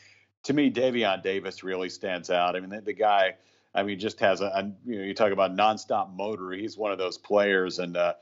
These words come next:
he, he's really shined, uh, in this camp as we've gotten ready to play this season. But I, I think you've seen, uh,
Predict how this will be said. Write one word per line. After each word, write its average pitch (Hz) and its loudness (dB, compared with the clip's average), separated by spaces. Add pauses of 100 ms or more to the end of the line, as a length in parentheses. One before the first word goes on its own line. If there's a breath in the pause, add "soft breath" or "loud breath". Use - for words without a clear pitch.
(180 soft breath)
he, 143 4
he's 120 2
really 98 2
shined, 95 -2
uh, 95 0
in 92 -2
this 90 2
camp 92 2
as 82 -6
we've 87 -4 (240 soft breath)
gotten 113 2
ready 101 0
to 90 -8
play 107 -2
this 92 -8
season. 101 -4
But 95 0
I, 120 4
I 147 -2
think 190 -4
you've 170 0
seen, 156 0
uh, 127 2